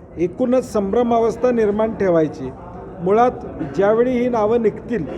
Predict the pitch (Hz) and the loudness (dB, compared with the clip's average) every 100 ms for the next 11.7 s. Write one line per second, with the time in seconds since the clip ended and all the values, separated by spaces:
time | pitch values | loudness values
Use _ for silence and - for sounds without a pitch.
0 | - - - - - 208 254 247 247 254 | -12 -14 -14 -14 -2 0 2 4 2 2
1 | - 240 262 254 254 233 226 254 240 220 | -2 -2 -2 -2 0 2 2 0 2 0
2 | 190 156 123 - - - 175 214 214 180 | 2 -2 -4 -12 -14 -2 2 2 2 -2
3 | 156 226 226 208 233 214 175 170 202 208 | 0 0 0 -6 -4 -2 -2 2 6 6
4 | 170 202 233 226 185 160 165 151 131 - | 4 -4 -6 -2 0 0 0 0 -4 -10
5 | - - - - - - 220 208 247 254 | -12 -12 -12 -10 -10 0 2 4 4 6
6 | 254 220 - 190 190 165 226 233 190 233 | 4 0 -6 -4 -4 0 0 2 0 -4
7 | - 233 233 214 208 214 208 214 185 180 | -2 0 4 6 4 2 0 2 2 0
8 | 180 - - - - - 175 202 190 214 | -2 -6 -12 -14 -12 -4 2 4 4 6
9 | 208 214 196 196 226 214 208 214 214 226 | 6 4 2 0 0 2 2 2 0 0
10 | 202 196 226 170 208 220 214 220 175 208 | 6 6 6 4 4 4 2 2 2 0
11 | - 202 196 190 185 170 175 | 2 2 2 2 -2 -2 -6